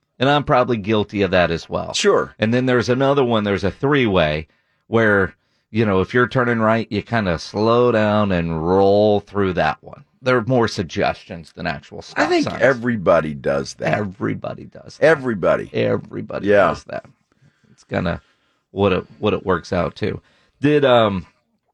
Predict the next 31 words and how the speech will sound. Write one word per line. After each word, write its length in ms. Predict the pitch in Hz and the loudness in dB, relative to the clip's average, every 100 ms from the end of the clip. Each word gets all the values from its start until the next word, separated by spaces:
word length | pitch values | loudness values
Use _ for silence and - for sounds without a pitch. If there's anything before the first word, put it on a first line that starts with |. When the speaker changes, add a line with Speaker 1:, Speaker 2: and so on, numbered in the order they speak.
| _ _ _ _ | _ _ _ _
Speaker 1:
so 160 | - 139 | -2 2
this 240 | 160 147 | 0 0
weekend, 460 | 147 104 117 120 110 | -2 0 -2 -2 0
you, 120 | 110 | 0
you 200 | 95 107 | 0 0
said 240 | 131 120 | 0 0
you 80 | 120 | 2
didn't 160 | 123 123 | 0 2
watch 260 | 123 120 | 0 0
a 60 | 127 | 0
lot 160 | 110 | 0
of 80 | 117 | 0
Combine. 540 | 107 85 76 76 98 - _ _ _ - | -2 -2 -2 -6 -8 -12 _ _ _ -4
Speaker 2:
No. 380 | 120 151 143 - _ | 2 4 2 -2 _
Speaker 1:
Did 180 | 117 110 | -2 0
you 100 | 117 | 0
watch 280 | 123 123 139 | 2 0 -2
any 160 | 123 | -4
college 400 | 110 123 117 107 | 0 0 0 -4
basketball? 640 | 120 110 98 - 85 - - _ _ - - | 0 0 0 -6 -12 -12 -16 _ _ -20 0
Speaker 2:
I 140 | 123 | 0
watched 400 | 147 180 185 - | 4 2 2 0
a 60 | 151 | 0
little 180 | 165 143 | 2 2
bit 140 | 147 | 0
of 80 | 120 | 2
the 80 | 101 | 0
Duke, 320 | 82 131 104 | 2 0 2
North 260 | 120 117 | -2 -2
Carolina 540 | - 110 101 104 92 85 | 0 2 4 4 2 0
game. 320 | 78 58 | -2 -4